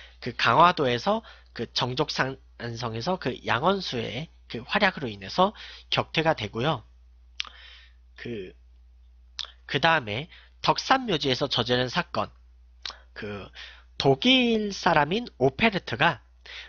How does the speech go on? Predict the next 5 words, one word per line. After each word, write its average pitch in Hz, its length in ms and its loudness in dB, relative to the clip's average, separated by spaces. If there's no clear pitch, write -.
흥선대원군의 143 1080 2
아빠인 104 600 -4
남영군의 190 680 0
묘지를 117 480 0
도굴해요. 143 680 2